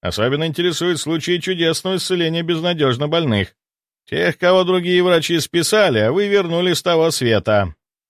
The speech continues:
То есть всё, чем я занимаюсь каждый тёмный день", задумчиво почесал подбородок я.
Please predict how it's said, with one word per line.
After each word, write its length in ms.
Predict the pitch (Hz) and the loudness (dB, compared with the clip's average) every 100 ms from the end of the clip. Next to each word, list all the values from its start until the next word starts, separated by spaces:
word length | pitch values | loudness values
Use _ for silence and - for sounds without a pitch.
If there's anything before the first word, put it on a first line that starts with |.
| - | -10
То 200 | 156 170 | -2 0
есть 260 | 165 160 - | 0 0 -2
всё, 340 | - 185 185 | 0 2 0
чем 280 | - 180 170 | 0 -2 2
я 140 | 160 | 0
занимаюсь 600 | 127 143 156 185 180 156 | 0 -2 0 0 0 -2
каждый 480 | - 165 156 143 160 | -2 0 0 0 -4
тёмный 500 | 156 139 135 135 135 | 0 0 0 0 -2
день", 460 | 113 90 85 80 - _ _ _ | -2 -2 -2 -6 -10 _ _ _
задумчиво 580 | 90 101 147 156 147 135 | -4 -2 -2 -4 -2 -2
почесал 520 | 123 107 113 147 156 | -2 -4 -4 -2 -4
подбородок 640 | 135 104 95 95 95 95 | -4 -6 -2 -2 -2 -4
я. 360 | 101 90 76 | -2 -2 -2